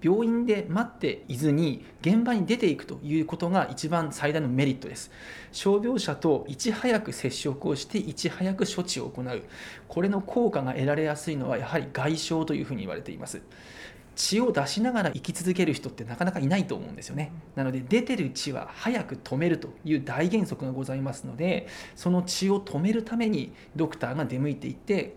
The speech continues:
Speaker 1: 簡単な手術だったら手術をする、止血処置だったら止血処置をするということで、えー、その血を出さないようにして病院に運んでくると。この処置がかなり外傷の患者さんでは有効なんですね。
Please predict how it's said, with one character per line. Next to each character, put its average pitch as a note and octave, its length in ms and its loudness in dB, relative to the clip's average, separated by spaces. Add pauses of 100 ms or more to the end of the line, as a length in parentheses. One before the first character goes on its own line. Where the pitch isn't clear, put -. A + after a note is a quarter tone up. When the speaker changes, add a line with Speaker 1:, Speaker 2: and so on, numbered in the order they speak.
(140)
Speaker 1:
簡 C3 220 -2
単 F3 160 2
な F3+ 80 4
手 - 60 -2
術 D3 220 0
だ C3+ 100 -8
っ - 20 -16
た - 140 0
ら C#3+ 80 -6
手 - 100 -16
術 - 340 -6
を - 80 -20
す - 180 -6
る、 D#3 120 -2 (220)
止 - 120 -6
血 - 180 0
処 - 80 0
置 - 140 -4
だ D#3+ 60 -2
っ - 40 -12
た - 80 2
ら D#3+ 80 0
止 - 80 -6
血 - 220 -6
処 C#3+ 60 -2
置 - 160 -8
を - 40 -10
す - 160 -2
る E3+ 80 2
と A2+ 160 -8 (220)
い F3 80 2
う F3 80 2
こ F#3+ 160 -6
と F#3+ 140 0
で、 D#3+ 340 4 (320)
え C3 560 2
ー、 - 20 -10
そ - 60 -2
の B2+ 180 0 (380)
血 - 240 2
を F3+ 160 4
出 - 140 -4
さ G#3+ 120 4
な F3+ 120 4
い B2+ 120 -2
よ C3+ 120 -2
う C#3 40 -4
に C#3+ 120 -4
し - 100 -8
て - 340 2
病 D3 240 4
院 D3+ 220 0
に D4+ 320 0 (180)
運 B2 120 2
ん A#2+ 60 0
で B2 60 -2
く B2 120 -4
る A2+ 80 -8
と。 C#3 160 -12 (160)
こ - 100 0
の A3+ 120 4
処 B3+ 120 -2
置 A#3 220 -2
が A#3+ 480 -2
か - 100 2
な A3 80 6
り B2 140 -2 (400)
外 B2+ 180 4
傷 B2+ 200 0
の C3 120 -2
患 B2 160 -2
者 B2+ 80 0
さ C#3+ 160 -4
ん D#3+ 100 -2
で G3+ 80 0
は E3 360 2
有 B2+ 220 -2
効 A#2+ 220 -4
な A#2 100 -6
ん A2+ 80 -12
で - 80 -14
す - 80 -14
ね。 D3+ 180 -4